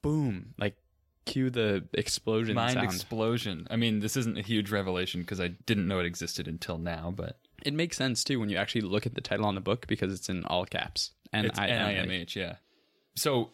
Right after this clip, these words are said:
Speaker 2: that book is what, based on the rats, the mice we're gonna be talking about today?
Speaker 1: Loosely inspired.
Speaker 2: Okay.
Speaker 1: I mean, the guy who wrote the book, I think, is connected. I'm gonna double check this,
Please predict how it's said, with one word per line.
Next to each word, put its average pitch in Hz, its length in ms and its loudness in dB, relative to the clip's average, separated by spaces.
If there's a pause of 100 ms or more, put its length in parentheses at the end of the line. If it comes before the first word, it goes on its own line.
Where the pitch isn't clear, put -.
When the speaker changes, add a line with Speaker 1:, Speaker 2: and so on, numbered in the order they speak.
(120)
Speaker 2:
that 127 280 0
book 123 200 2
is 107 200 0
what, 90 200 0
based 101 300 -2
on 92 500 0
the 90 380 -2
rats, 90 360 -4
the 107 140 -4
mice 104 280 0
we're 104 80 -4
gonna 101 80 -2
be 92 80 -4
talking 98 260 -4
about 98 160 -2
today? 104 320 -2 (380)
Speaker 1:
Loosely 151 420 2
inspired. 98 600 0 (680)
Speaker 2:
Okay. 117 220 -6
Speaker 1:
I 135 60 2
mean, 151 160 2
the 135 60 2
guy 131 220 2
who 151 80 2
wrote 120 200 2
the 107 60 0
book, 107 260 0
I 90 100 0
think, - 400 -4 (280)
is 107 420 0 (160)
connected. 110 600 -2
I'm 107 80 0
gonna 95 120 0
double - 200 -2
check - 220 -4
this, - 220 -4